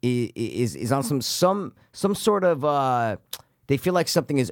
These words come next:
owed to them. And when you ask, what I'm saying is that is racism. What I mean is to ask white people not to go somewhere is racism. A day of absence is totally different.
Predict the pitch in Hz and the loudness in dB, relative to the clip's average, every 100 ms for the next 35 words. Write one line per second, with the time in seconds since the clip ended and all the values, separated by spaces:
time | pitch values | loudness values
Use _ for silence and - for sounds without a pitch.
0 | - 135 135 127 120 85 62 - - 135 | 2 2 2 0 0 0 -6 -8 -4 0
1 | 131 127 123 127 147 208 - 156 160 120 | 2 2 2 2 0 -2 0 2 2 0
2 | 101 - - _ - 220 214 240 214 151 | -2 -6 -8 _ -2 2 2 2 0 -2
3 | - - 214 233 - _ _ - 156 113 | -4 0 2 0 -2 _ _ 0 0 0
4 | 107 101 302 349 - 143 104 98 62 _ | -2 4 4 4 0 -4 -4 -6 -8 _
5 | _ _ _ _ - 226 262 240 175 202 | _ _ _ _ 0 4 4 2 0 0
6 | 160 247 254 165 202 214 190 - 165 139 | 2 2 2 2 2 4 -2 2 4 4
7 | 131 202 - - 220 139 214 262 160 - | 4 2 2 0 2 6 6 6 2 -2
8 | 135 120 113 107 139 _ - 214 160 147 | 0 2 2 2 0 _ 0 2 4 2
9 | 269 285 135 113 90 55 - _ _ _ | 2 2 -4 -4 -6 -8 -16 _ _ _
10 | _ _ _ - 151 104 220 254 170 - | _ _ _ 0 0 4 4 4 2 2
11 | 233 262 - 196 185 180 151 - - 220 | 2 2 0 0 2 0 -2 -4 -4 0
12 | 254 269 214 190 123 - 277 - 233 165 | 2 2 2 -2 -4 4 4 4 2 0
13 | 107 | 0